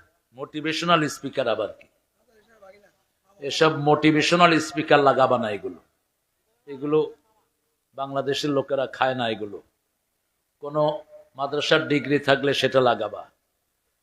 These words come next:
আগামী দিন আসবে আমার অত্যন্ত স্নেহের ডক্টর মুফতি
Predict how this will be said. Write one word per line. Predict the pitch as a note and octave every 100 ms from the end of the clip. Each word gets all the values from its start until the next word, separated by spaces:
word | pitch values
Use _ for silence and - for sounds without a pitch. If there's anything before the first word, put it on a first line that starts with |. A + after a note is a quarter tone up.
| -
আগামী | C3 C#3+ C#3+
দিন | C#3 D3
আসবে | C#3+ C#3 B2+ D#3 D3+ C#3+
আমার | C3+ C#3+
অত্যন্ত | C#3 - C#3+ C#3 C#3+
স্নেহের | - C3+ B2+ D3+ C#3+ B2+
ডক্টর | C3+ _ C#3 B2+
মুফতি | C3+ C3+ - B2+